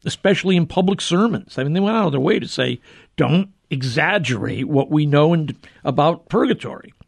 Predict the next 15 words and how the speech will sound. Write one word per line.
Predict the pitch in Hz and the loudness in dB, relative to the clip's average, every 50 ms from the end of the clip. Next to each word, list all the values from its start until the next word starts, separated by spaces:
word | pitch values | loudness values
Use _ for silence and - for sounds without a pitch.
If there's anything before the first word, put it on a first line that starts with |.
| _ _ _ _ _ _ _ _ _ - _ - - - - - - - | _ _ _ _ _ _ _ _ _ -20 _ -20 -20 -20 -20 -20 -10 -2
And | - 208 190 | 0 0 0
in | 165 | 0
fact, | 202 196 190 - | 0 -2 -2 -4
the | - | -8
Catechism | - - 208 247 254 - - 202 156 139 | -2 0 0 0 0 0 0 0 0 0
of | 147 | -2
the | 131 | -4
Catholic | - - 180 180 175 - - 101 | -2 -2 -2 -2 -2 -4 -8 -14
Church | - - - - 254 269 247 156 - - - - - | -12 -10 -4 0 2 2 2 2 0 -2 -6 -8 -4
restricts | 147 135 - - - - 247 - - - - | -4 -4 -4 -6 -6 -2 -2 -2 -2 -4 -10
its | 151 135 - | -10 -10 -10
discussion | - - 113 - - - 135 120 - - 117 | -10 -12 -12 -10 -4 -4 -4 -4 -4 -8 -12
of | 104 - | -12 -8
purgatory | - 127 123 117 101 - - 120 117 113 | -8 -8 -8 -8 -10 -8 -6 -6 -6 -6
to | - - 95 | -6 -10 -16